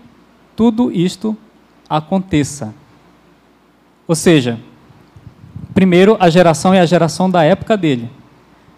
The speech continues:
E uma geração dura quarenta anos. Então ele falou isso no ano trinta e um. E o tudo isto que ele se refere aqui é em relação ao templo de Jerusalém, as construções do templo. E na verdade é o contrário, Jesus não se equivocou.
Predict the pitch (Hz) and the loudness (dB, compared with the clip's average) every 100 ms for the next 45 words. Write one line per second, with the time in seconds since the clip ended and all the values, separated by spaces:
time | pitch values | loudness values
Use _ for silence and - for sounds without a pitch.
0 | _ - - 156 165 170 160 151 170 170 | _ -20 -6 0 2 2 2 0 -2 0
1 | 170 175 165 147 170 180 180 139 117 113 | 0 0 0 0 0 -2 -2 -2 -4 -10
2 | - - 170 160 165 170 160 165 160 180 | -8 -2 -2 2 2 2 0 0 0 -4
3 | 202 226 165 127 131 - _ _ - 156 | -2 0 0 -2 -6 -18 _ _ -10 -2
4 | 156 156 269 240 220 - 208 170 156 151 | 0 2 0 2 0 0 -4 -4 -4 -2
5 | 143 143 139 156 156 175 226 - - _ | -4 -2 -2 -2 -2 -2 -2 -8 -20 _
6 | - 165 190 202 170 - 175 180 175 190 | 0 2 4 2 0 -2 -4 -2 -2 -4
7 | - 170 156 123 131 170 151 147 143 151 | -4 -4 -4 -10 -10 -4 -2 0 -2 -2
8 | 135 135 135 - 196 185 160 170 170 165 | -2 -2 -6 -2 -2 -2 -6 -4 -4 -6
9 | 151 120 - 139 _ _ _ _ - 156 | -8 -8 -10 -20 _ _ _ _ -4 0
10 | 170 165 180 208 - 175 175 214 220 185 | 2 4 4 2 0 2 2 0 -2 -2
11 | 160 151 151 160 190 208 208 196 214 165 | -2 -2 -2 0 -2 -2 -6 -4 -4 -2
12 | 139 | -4